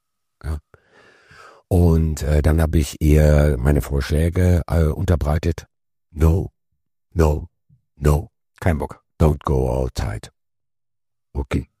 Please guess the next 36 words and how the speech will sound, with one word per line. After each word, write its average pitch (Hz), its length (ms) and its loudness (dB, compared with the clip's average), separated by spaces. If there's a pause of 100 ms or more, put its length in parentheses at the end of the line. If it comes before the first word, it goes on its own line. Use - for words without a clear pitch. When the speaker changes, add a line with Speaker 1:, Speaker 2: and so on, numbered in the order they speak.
(420)
Speaker 1:
Tür 85 220 2
wieder 76 200 0
zu, 104 420 2 (220)
sie 85 140 2
zieht - 260 -6
sich - 220 -12
um. - 120 -18 (1300)
Der 76 280 0
Innenarchitekt 87 640 -4
wird 90 180 -6
wie 85 80 -2
so 71 100 -4
ein 71 140 -2
Hündchen 110 380 0
rausgejagt. 90 760 -2 (1200)
Und 78 360 -6
dann 80 140 -4
stand 104 320 0
ich - 100 -4
dann 76 240 -2
da. 73 320 0 (540)
Das 82 140 -4
war 95 140 2
so 85 140 -2
das 87 180 0
erste 104 480 0
Mal, 87 680 2
dass, 80 260 -4
äh, 78 340 -4
so 92 200 -4
die, 85 260 -4 (1040)
so 117 120 -2
die 85 120 2
ersten 101 280 2
Schweißbällen 80 800 0
so, 78 140 -4